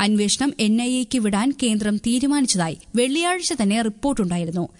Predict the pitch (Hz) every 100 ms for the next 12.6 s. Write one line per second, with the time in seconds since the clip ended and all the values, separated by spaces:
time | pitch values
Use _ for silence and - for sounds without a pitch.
0 | - - 320 320 - 427 427 370 - 302
1 | 285 269 247 220 233 262 269 196 196 180
2 | 180 269 - 202 214 208 196 - 262 -
3 | 226 247 302 302 285 254 202 214 226 165
4 | - - 180 226 247 311 339 320 311 302
5 | 254 226 233 302 277 214 170 165 - -
6 | 214 208 240 254 254 - 269 - 220 247
7 | 294 269 285 233 202 254 - 208 208 208
8 | 220 247 - 208 214 - - - 202 175
9 | 170 165 156 - - 233 208 220 214 220
10 | 220 240 214 220 277 294 285 269 226 226
11 | 254 - - 190 240 349 - - 285 -
12 | 370 370 - 226 -